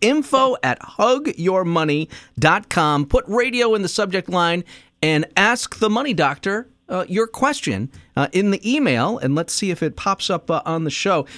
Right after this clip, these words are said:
You mentioned, uh, it's on our sister radio station, uh, W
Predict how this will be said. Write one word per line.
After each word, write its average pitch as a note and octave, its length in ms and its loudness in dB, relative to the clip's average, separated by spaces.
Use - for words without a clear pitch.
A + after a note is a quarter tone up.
You D3 100 2
mentioned, E3+ 540 2
uh, C3 200 0
it's C#3 200 -2
on E3+ 120 2
our D3 100 2
sister - 280 -2
radio E3 240 2
station, C#3 460 0
uh, A#2 80 0
W C3+ 340 0